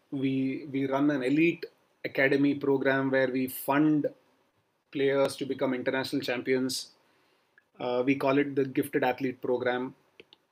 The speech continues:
We do some, uh, fun things, uh, in terms of the tech, tech side.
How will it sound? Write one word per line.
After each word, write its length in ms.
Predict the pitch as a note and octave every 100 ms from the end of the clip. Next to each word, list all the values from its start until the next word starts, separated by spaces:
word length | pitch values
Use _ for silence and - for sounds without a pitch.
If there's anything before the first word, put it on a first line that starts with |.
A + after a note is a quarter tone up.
| _ _ _ _
We 180 | C3+ C#3
do 180 | C#3 D3
some, 420 | - C3 C3 B2+
uh, 480 | A#2+ A#2+ B2 B2 B2 - _ _ _ _ -
fun 340 | - C#3+ C#3+ C#3+
things, 560 | C#3+ C#3+ C#3 B2 A2+
uh, 220 | B2 A#2+ A#2
in 160 | C3+ B2+
terms 260 | C3 C3
of 140 | B2+ B2
the 80 | B2
tech, 240 | B2+ B2 _ _
tech 200 | D3+ D3
side. 520 | - C3+ B2+ C3 C3